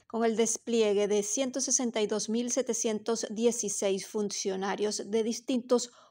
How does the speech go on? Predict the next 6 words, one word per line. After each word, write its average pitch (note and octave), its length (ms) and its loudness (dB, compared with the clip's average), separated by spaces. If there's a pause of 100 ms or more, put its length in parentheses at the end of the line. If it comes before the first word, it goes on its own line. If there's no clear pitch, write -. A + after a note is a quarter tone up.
(120)
órganos G#3+ 520 2
de A3 180 4
seguridad G3 480 2
ciudadana F#3 800 -2
para A3 300 2
resguardar B3+ 840 4